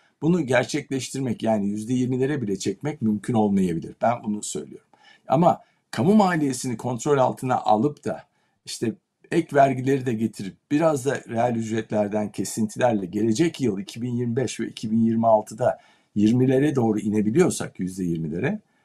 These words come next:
bir özveri yapmış bir toplumdan bahsediyoruz. İki bin yirmi altı sonuna doğru yaklaşırken Türkiye erken seçim gündemine girecek. Hatta bugün bile erken seçim mümkün mü diyen, e, kesimler var. Bana göre erken seçim,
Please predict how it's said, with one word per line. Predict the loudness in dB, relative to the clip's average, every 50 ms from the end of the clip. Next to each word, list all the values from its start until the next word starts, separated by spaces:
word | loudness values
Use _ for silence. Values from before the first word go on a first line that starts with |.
| _ _ _ _ _ -20 _ _ _ _ -2
bir | 0 4 6
özveri | 6 6 6 6 6 6 6 6
yapmış | 6 6 4 2 -4 -4 -4 -4
bir | -6 -2
toplumdan | -2 -2 -2 -4 -8 -6 -2 0 0 0 -2
bahsediyoruz. | -4 -6 -10 -12 -14 -16 -16 -16 -16 -16 -14 -12
İki | -8 -2 2 2
bin | 4 6 6
yirmi | 6 8 8 8 8
altı | 8 6 6 4 -4
sonuna | -6 -4 -4 -2 -2 -4 -2 0
doğru | 0 0 0 0
yaklaşırken | 0 0 -2 -2 -4 -6 -4 -4 -6 -6 -4 -4 -4 -4 -4
Türkiye | -6 -6 -8 -8 -6 -4 -4 -4 -4 -4 -10 -16 _ _ _ _ _
erken | 0 0 0 0 -4 -6
seçim | -6 -6 -8 -10 -8 -8 -10 -8
gündemine | -8 -10 -10 -10 -10 -10 -10 -10 -12
girecek. | -14 -16 -18 -20 -20 -20 -20 _ -2
Hatta | 0 0 2 2 2 2 2
bugün | 0 -2 -2 -2 -2 0
bile | -2 -2
erken | -4 -4 -4 -6 -6 -6 -6
seçim | -4 -6 -6 -6 -6 -8 -6 -6
mümkün | -6 -6 -8 -4 -4 -4 -2
mü | -2 -4 -4
diyen, | -4 -8 -6 -8 -10 -12 -14 _ -20 -20 _ _ _
e, | -4 -4 0
kesimler | 0 0 0 0 -2 -2 2 4 4 2
var. | 2 0 -2 -2 -2 -2
Bana | 0 0 0 0
göre | 0 0 0 0
erken | 0 0 -2 -2 0 0 -2 0
seçim, | 0 -4 -6 -2 -2 -2 -2 -2